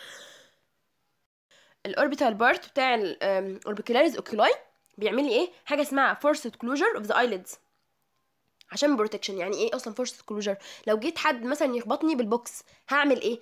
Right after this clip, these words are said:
عيني تلقائيا كده بتقفل بسرعه جدًا جدًا جدًا وبتقفل قوي، فده اسمه فورسد كلوجر بتاع ال، بتاع ال، العين، بتاع الايليدز. فاللي بيساعدني ان انا اعمل الفورسد كلوجر ده هو الاوربيتال بارت بتاع الاوربيكولاريز اوكيولاي،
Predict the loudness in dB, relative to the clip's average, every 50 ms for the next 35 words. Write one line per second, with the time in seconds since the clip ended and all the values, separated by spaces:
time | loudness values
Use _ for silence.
0 | _ -4 0 2 2 2 2 0 -2 -4 -2 0 2 2 2 2 2 0 0 2
1 | 2 2 2 2 -2 -12 _ -6 -2 0 0 0 0 -2 0 2 2 2 4 2
2 | 0 -2 -2 0 0 -2 0 -2 -4 -2 0 0 0 0 -2 -6 -6 -6 -8 -8
3 | -10 -10 -4 -2 -2 -2 -2 -2 -2 0 2 2 2 0 -2 -10 -18 _ _ _
4 | _ _ _ _ _ _ _ _ _ _ _ _ _ _ _ _ _ _ -4 0
5 | 2 2 2 2 0 0 2 0 0 0 -2 -8 -10 -8 -4 -4 -2 -2 -2 -4
6 | -6 -8 -14 -16 -18 -20 -16 -6 0 2 4 4 4 4 4 4 4 4 4 4
7 | 2 0 0 2 2 2 2 0 -2 -2 -4 -2 -2 0 -2 -2 -2 -2 -2 0
8 | 2 2 2 2 2 -2 -6 -10 -18 -20 -20 _ -20 -20 -16 -8 -2 -2 0 0
9 | 0 0 -2 -2 0 2 2 2 2 2 0 0 0 0 0 0 0 -2 -4 -2
10 | -4 -4 -4 -6 -10 -10 -8 -4 0 0 0 2 2 0 0 2 2 2 2 2
11 | 0 0 -2 -4 -4 0 2 2 2 2 0 -2 -2 -2 -2 -4 -4 -6 -8 -6
12 | -2 0 2 2 0 0 -4 -6 -6 -6 -4 -4 -4